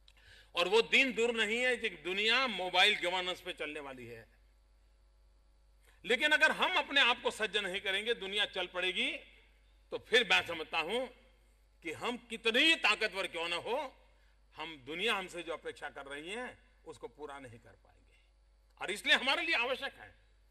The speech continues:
कि हम रिफॉर्म को बल दें, और रिफॉर्म ही हमारी अंदरूनी व्यवस्था है, उसमें पॉलिटिकल लीडरशिप का कोई रोल नहीं है, कोई रोल नहीं है। हम लोग इस दिशा में आगे बढ़ें, उसको करना चाहिए।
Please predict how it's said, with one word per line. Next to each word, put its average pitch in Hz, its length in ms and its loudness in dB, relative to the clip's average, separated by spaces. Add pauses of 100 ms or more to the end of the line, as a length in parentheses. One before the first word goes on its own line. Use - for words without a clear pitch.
(340)
कि 185 60 -6
हम 294 400 -2 (1400)
रिफॉर्म 247 520 -4
को 247 140 2
बल 240 340 0
दें, 277 180 2
और 247 260 -2
रिफॉर्म 254 380 -4
ही 294 60 0
हमारी 285 280 2
अंदरूनी 277 440 2
व्यवस्था 220 420 -2
है, 180 500 0
उसमें 247 480 0 (580)
पॉलिटिकल 262 440 6
लीडरशिप 233 640 2
का 262 160 2
कोई 285 380 -2
रोल 254 300 2
नहीं 196 300 0
है, - 240 -18 (680)
कोई 214 140 -2
रोल 175 240 -4
नहीं 123 140 -12
है। - 340 -20 (1300)
हम 147 180 -8
लोग 196 280 2
इस 180 80 -12
दिशा 151 340 -10
में 170 100 -4
आगे 156 220 0
बढ़ें, 170 540 -4
उसको 143 240 -10
करना 127 340 -16
चाहिए। - 540 -20